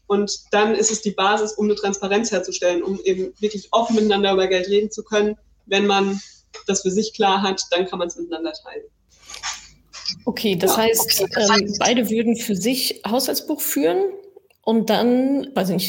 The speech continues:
Speaker 2: nicht, wie lange würdet ihr da empfehlen? Monat, zwei, drei oder so? Und sich dann vielleicht auch nochmal zusammensetzen und irgendwie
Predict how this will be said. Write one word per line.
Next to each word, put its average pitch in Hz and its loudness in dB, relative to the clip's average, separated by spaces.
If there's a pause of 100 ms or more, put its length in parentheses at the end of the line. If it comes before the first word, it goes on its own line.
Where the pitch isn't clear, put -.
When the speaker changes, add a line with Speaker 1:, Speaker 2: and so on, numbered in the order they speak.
Speaker 2:
nicht, - -10 (420)
wie 208 0
lange 190 2
würdet 196 2
ihr 190 2
da 180 2
empfehlen? 233 2
Monat, 240 2 (320)
zwei, 208 0
drei 214 2
oder 220 2
so? 226 0 (420)
Und 208 2
sich 202 -2
dann 214 2
vielleicht 190 0
auch - 0
nochmal 202 2
zusammensetzen 190 0
und 190 -2
irgendwie 185 -2